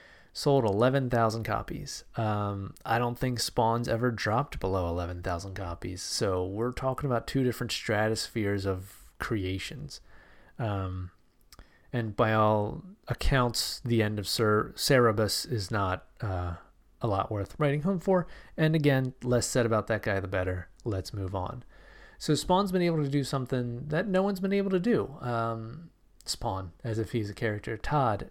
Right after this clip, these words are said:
Todd McFarlane has been able to do something no one's been able to do. You know, I didn't see a Cerebus movie. I didn't see a Cerebus cartoon show.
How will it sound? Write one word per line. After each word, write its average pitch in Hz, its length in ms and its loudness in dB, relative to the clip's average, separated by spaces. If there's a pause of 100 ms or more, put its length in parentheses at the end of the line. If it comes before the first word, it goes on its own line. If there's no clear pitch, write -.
Todd 127 240 0
McFarlane 127 420 2
has 120 120 2
been 131 100 4
able 131 120 4
to 120 60 -2
do 120 160 4
something 107 360 -2
no 104 120 2
one's 104 160 0
been 98 120 -4
able 95 220 -2
to 110 100 -6
do. 139 320 -8
You 127 100 -4
know, 101 240 -4 (500)
I 117 160 2
didn't 120 220 2
see 123 260 0
a 120 280 4
Cerebus 117 720 2
movie. 135 500 6
I 110 140 0
didn't 107 160 -2
see 117 120 -2
a 104 40 -2
Cerebus 104 400 -2
cartoon 117 520 -2
show. 107 420 4